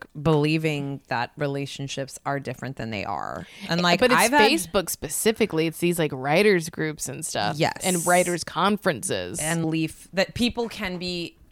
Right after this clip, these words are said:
Speaker 1: connected and having two totally different experiences
Speaker 2: Yeah.
Speaker 1: about, like, how they would define that relationship,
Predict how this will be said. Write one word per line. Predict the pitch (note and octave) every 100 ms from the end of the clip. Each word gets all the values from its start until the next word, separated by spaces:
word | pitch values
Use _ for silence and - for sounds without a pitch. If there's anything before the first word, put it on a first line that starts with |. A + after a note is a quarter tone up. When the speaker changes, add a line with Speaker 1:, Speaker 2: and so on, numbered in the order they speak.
| _
Speaker 1:
connected | - F#3+ D#3 - G#3+ G#3+
and | - E3+
having | E3 D3+ D3+ D3
two | - F3
totally | - - F3+ F#3 E3
different | D#3 C#3+ C#3+ B2+
experiences | - - A#2+ A2+ F2+ - D#2 D2+ -
Speaker 2:
Yeah. | -
Speaker 1:
about, | E3+ C3 -
like, | C3+ B2+ - - _ -
how | - D#3+ D3
they | D3+ D3
would | C#3 C3+
define | C#3 C3 B2 A2
that | G#2+ -
relationship, | C3 A2 - - G#3 - -